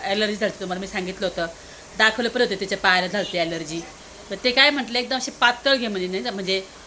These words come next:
अ, कमी घुंगराचे, पण तिला पायातले घाल, तिच्या पप्पांना खूप आवडतं.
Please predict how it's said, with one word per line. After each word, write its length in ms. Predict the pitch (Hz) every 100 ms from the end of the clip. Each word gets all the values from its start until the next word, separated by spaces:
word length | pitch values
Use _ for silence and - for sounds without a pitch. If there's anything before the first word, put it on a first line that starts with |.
| -
अ, 60 | 202
कमी 320 | 175 285 294
घुंगराचे, 540 | 247 247 196 180 190 170 - - - - - -
पण 100 | 208
तिला 140 | 226 220
पायातले 480 | 220 202 190 196 190
घाल, 240 | 214 175 156
तिच्या 180 | 185 196
पप्पांना 380 | 196 190 202 190
खूप 220 | - 196
आवडतं. 380 | 170 165 147